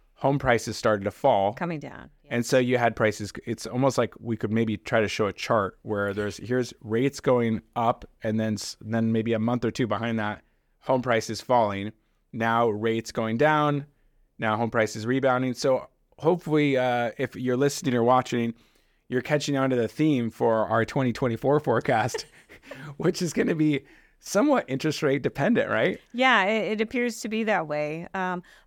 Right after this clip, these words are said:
Speaker 2: but I wanna back up 'cause you were talking about home values, and I, I was listening to, uh, um, Lawrence Yun, he's the chief
Speaker 1: Mm.
Speaker 2: economist of National Association of Realtors, and he was, uh, speaking to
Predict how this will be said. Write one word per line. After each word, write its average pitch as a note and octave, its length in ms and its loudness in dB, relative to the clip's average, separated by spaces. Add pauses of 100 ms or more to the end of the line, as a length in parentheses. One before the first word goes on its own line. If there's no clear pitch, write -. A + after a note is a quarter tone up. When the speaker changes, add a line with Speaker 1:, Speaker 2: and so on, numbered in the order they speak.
Speaker 2:
but B3+ 100 2
I B3+ 60 6
wanna B3+ 240 4
back A3+ 240 2
up C#4+ 180 4
'cause A3+ 180 -6
you A3 80 -6
were G3+ 100 -4
talking G#3+ 400 -2
about G3 420 0
home A#3+ 280 -4
values, E3+ 840 -4 (440)
and F#3+ 600 -4 (580)
I, G3+ 320 2
I G#3+ 60 2
was G3+ 160 0
listening A3 540 0
to, F3+ 580 -2
uh, G2 120 -2 (240)
um, E3 320 -6 (300)
Lawrence G#3 440 -2
Yun, F3 200 0
he's F#3+ 180 -6
the F#3 60 -10
chief E3+ 220 -6
Speaker 1:
Mm. - 20 -4
Speaker 2:
economist E3+ 520 -4
of E3+ 60 -6
National D3+ 440 -6
Association E3 640 -6
of E3 60 -6
Realtors, F#3 460 -2
and F3 160 -4
he G#3+ 300 -2
was, F3+ 520 -2
uh, - 120 -10
speaking A#3 600 -4
to E3 420 -4